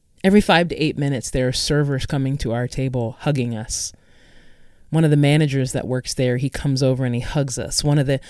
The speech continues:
other servers comes over and tells us about his new engagement and how excited he is about it.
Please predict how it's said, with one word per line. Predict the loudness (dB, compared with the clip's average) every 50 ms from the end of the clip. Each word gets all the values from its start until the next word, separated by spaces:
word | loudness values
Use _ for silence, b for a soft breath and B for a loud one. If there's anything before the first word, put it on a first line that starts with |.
| B B B B B 4
other | 6 6 8 6 6
servers | 4 2 2 2 2 0 -2 -4 -4
comes | -4 -4 -2 -2 -2 0 0
over | 2 2 2 0 -2 -2
and | -2 -2 -2 -2
tells | -2 0 0 0 0 0
us | -2 -2 -2
about | -2 -2 -2 -4 -2
his | -2 -2 0 0
new | 2 2 2 2
engagement | 2 0 -2 -2 -2 0 0 2 0 0 -4 -8 -6 -8
and | -8 -6
how | -4 -6 -6
excited | -4 -2 0 0 0 2 0 0 0 0 -2
he | -2 -4 -2 -2
is | -2 -4 -4
about | -6 -6 -4 -4 -4 -4
it. | -6 -8